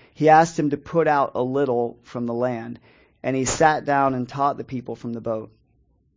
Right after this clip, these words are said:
And when he had finished speaking, he said to Simon, "Put out into, into the deep and let down your nets for a catch."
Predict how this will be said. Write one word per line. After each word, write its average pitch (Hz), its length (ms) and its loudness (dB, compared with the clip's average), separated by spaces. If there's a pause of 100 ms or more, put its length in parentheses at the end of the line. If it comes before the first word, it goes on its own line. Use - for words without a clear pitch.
And 139 120 0
when 139 120 2
he 151 40 2
had 143 140 2
finished 185 380 -2
speaking, 131 640 -4 (180)
he 135 140 -8
said 175 260 2
to 160 80 -2
Simon, 117 480 -6 (400)
"Put 180 160 2
out 175 300 6
into, 147 400 -4 (100)
into 147 220 2
the 131 120 2
deep 123 360 -2
and 120 200 -6
let 135 220 0
down 131 300 -2
your 123 120 -4
nets 120 320 -4
for 117 220 -12
a 117 60 -14
catch." - 440 -14